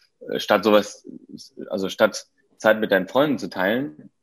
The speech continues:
teilt man alles auf den Stories. Und man denkt, das teilt man auch mit denen, aber so, aber so läuft es nicht. Und deswegen ist es sowas, ne? Wieso manchmal, ja, es gibt so eine Zeile, äh, "¿Por qué tendemos a complicar las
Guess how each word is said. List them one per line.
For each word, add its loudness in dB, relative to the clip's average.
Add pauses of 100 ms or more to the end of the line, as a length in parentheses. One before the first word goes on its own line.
teilt 0
man 0
alles 0
auf -2
den -6
Stories. 0
Und -8
man -2
denkt, -6
das -12
teilt 0
man 0
auch 2
mit -6
denen, -2
aber 0
so, -10
aber -4
so -4
läuft 4
es -16
nicht. -20
Und -10
deswegen -2 (540)
ist -2
es -2
sowas, 0
ne? 2
Wieso 0
manchmal, 2 (400)
ja, 2
es 0
gibt -8
so 0
eine 2
Zeile, 4 (320)
äh, 6
"¿Por -2
qué 0
tendemos 0
a 0
complicar 2
las 0